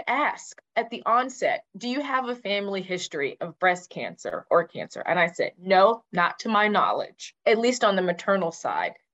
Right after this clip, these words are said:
Didn't know what was happening on my dad's side. So fast forward, receive those results. We change the course of treatment. So I completed fifteen rounds of chemotherapy,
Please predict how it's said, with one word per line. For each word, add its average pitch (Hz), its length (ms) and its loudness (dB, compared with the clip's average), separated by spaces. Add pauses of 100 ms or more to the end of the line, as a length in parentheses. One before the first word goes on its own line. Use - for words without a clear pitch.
Didn't 214 220 4
know 208 180 4
what 202 80 -4
was - 100 -18
happening 214 320 -2
on 190 100 -4
my 190 80 -2
dad's 185 400 0
side. - 240 -8 (140)
So 233 220 2
fast 254 440 2
forward, 311 540 4 (240)
receive 226 440 -2
those 247 280 2
results. 220 640 -2 (180)
We 185 80 -8
change 220 720 -2
the 170 80 -4
course 226 360 2
of 190 120 -6
treatment. - 400 -8 (200)
So 226 180 4
I 190 140 6
completed 226 540 0 (160)
fifteen 311 480 -2
rounds 214 380 2
of 190 120 -6
chemotherapy, 196 1000 0